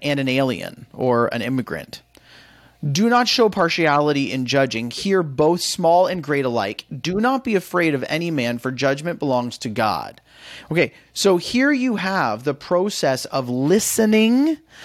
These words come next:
to somebody coming and saying, "I've got a dispute." And there has to be enough freedom that those witnesses can do that. And, and here's what you can't do. You can't say, "Oh, here is a rich, wealthy,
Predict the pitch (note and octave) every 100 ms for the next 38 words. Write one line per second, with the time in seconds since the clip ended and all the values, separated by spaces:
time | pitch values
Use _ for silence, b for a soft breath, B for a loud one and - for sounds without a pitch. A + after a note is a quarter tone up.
0 | B B - F3+ - G#3+ G3 G#3+ F#3 D#3+
1 | D#3 C#3+ - A3+ A3 B2+ G#2 G#2+ D3 B
2 | B D#3 F3 E3+ F3 D#3+ D#3+ D#3+ D#3 B
3 | B B E3 E3 F3+ A3 E3+ D#3 - -
4 | G#3+ B2 F#2+ - E3+ F3+ G#3 A3+ B3+ B3+
5 | G#3+ F3+ - - G#3+ C4+ D#4 A#3 A2+ G#2
6 | C3+ F3+ B B F#3 G#3 G#3+ G3 D#3 E3+
7 | D#3 D#3 D#3 - F#3 B3 D3 - E3 -
8 | E3+ A#3+ A#3 F#3+ G#3+ F3+ - A#3+ - A#2+
9 | C#2 - B B - D3+ B3 C4 - F#3+
10 | E3 - D#3+ D#3 G3 F#3+ E3+ C#3+ A#2 A#2
11 | E3+ A3+ - - b b b C3+ E3 D#3+
12 | E3 - F3 F3